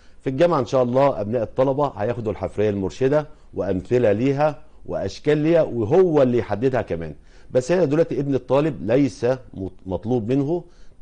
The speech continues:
تحديد أمثلة للحفريات المرشدة الموجودة عنده.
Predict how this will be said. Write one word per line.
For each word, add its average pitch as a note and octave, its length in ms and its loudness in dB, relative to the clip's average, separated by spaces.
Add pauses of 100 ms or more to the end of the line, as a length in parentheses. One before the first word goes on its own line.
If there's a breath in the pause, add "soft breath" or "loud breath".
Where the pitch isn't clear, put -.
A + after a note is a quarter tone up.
(540)
تحديد G#2+ 640 0
أمثلة D3 680 0
للحفريات F#2 540 -4
المرشدة A2+ 400 -4
الموجودة F#2+ 400 -4
عنده. D#2 180 -10